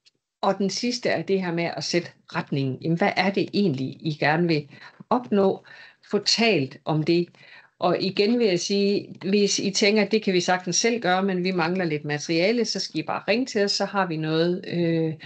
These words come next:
vi kan, øh, sende til jer. Det kan også være, at I gerne vil have os ud, så, øh, er det en, en, en ydelse, der ligger ud over kontingentet, så der betaler man, øh, et, et, et, sådan et,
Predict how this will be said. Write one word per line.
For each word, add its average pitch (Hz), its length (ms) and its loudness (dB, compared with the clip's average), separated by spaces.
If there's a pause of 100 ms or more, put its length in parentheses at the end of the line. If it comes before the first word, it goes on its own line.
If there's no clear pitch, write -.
(380)
vi 175 80 2
kan, 165 320 4 (260)
øh, 160 260 -2
sende 262 280 4
til 240 160 4
jer. 220 180 4 (640)
Det 240 140 4
kan 196 100 4
også 202 220 2
være, 185 160 4
at 185 60 2
I 180 40 0
gerne 170 260 2
vil 180 100 0
have 156 340 0
os - 340 -4 (180)
ud, 254 260 2 (420)
så, 202 420 2
øh, 156 640 2
er 175 160 0
det 196 180 0
en, 190 180 -4 (560)
en, 170 400 0
en 185 360 -2 (180)
ydelse, 208 400 2
der 156 100 2
ligger 160 240 2
ud 247 200 2
over 190 260 2
kontingentet, 175 640 -2
så 190 120 -4
der 180 140 0
betaler 170 500 -2
man, 139 320 -4
øh, 139 600 -4 (100)
et, 151 460 0
et, - 200 -2 (260)
et, 156 340 2
sådan 156 380 -2
et, - 140 -6